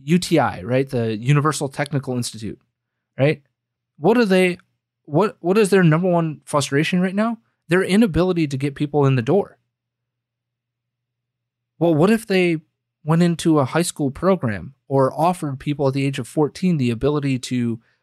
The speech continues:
one, educate themselves still in history and math and science, right? And they only spend three hours a day on that, and the rest of it is spent learning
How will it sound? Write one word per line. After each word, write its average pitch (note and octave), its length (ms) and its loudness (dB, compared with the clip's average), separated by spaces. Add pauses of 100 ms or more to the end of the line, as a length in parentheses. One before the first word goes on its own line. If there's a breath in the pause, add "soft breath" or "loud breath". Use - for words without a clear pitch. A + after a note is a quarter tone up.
one, F#3 300 2
educate D3 500 -4
themselves B2 640 -2
still C#3+ 320 2
in A#2+ 80 2
history C3+ 420 -2
and A#2 140 -4
math A#2 320 -4
and G#2+ 120 -6
science, A2 540 -6
right? A#2 300 -4 (1900)
And F3 460 2 (640)
they D#3+ 160 2
only E3+ 160 2
spend D#3+ 520 -2 (360)
three G#3+ 220 4
hours B2+ 280 2
a A2 60 -6
day A2 160 -6
on G#2+ 160 -6
that, B2 280 -8
and C#3 140 2
the D3 80 4
rest E3 280 0
of C3+ 100 -4
it C#3 120 0
is C#3 100 -2
spent C#3 400 -2 (800)
learning D#3+ 640 2